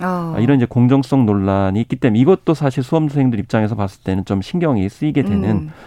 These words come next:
Speaker 2: 그런 요인이라고 볼 수가 있겠죠.
Speaker 1: 네,
Speaker 2: 수험생뿐만
Speaker 1: 이
Speaker 2: 아니라 학부모도 마찬가지였습니다.
Speaker 1: 그렇죠. 예, 이 얘기는, 어, 뒤에서 좀 더 자세히 좀
Speaker 2: 네.
Speaker 1: 해보겠습니다. 어, 대학 신입생 절반 가량이 그, 그러니까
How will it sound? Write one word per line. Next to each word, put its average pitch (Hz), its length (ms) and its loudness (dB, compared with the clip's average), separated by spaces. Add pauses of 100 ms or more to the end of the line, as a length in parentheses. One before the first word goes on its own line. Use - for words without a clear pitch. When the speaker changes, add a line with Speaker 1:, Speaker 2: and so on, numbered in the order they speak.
(120)
Speaker 2:
그런 110 220 0
요인이라고 104 500 2
볼 98 80 -10
수가 - 220 -10
있겠죠. 90 560 -10
Speaker 1:
네, 196 180 -4
Speaker 2:
수험생뿐만 190 520 0
Speaker 1:
이 - 0 -
Speaker 2:
아니라 147 180 0
학부모도 165 360 -4
마찬가지였습니다. 107 560 -4
Speaker 1:
그렇죠. 180 560 -4
예, 160 160 -4
이 240 220 0
얘기는, 208 560 -2 (320)
어, 156 240 -10
뒤에서 269 320 0
좀 185 220 -4
더 180 100 0
자세히 180 400 -4
좀 156 160 -4
Speaker 2:
네. 226 120 2
Speaker 1:
해보겠습니다. 156 840 -4 (640)
어, 196 460 -2 (320)
대학 262 320 0
신입생 370 480 -4
절반 247 420 0
가량이 180 800 -4 (220)
그, 160 500 -8
그러니까 151 220 -8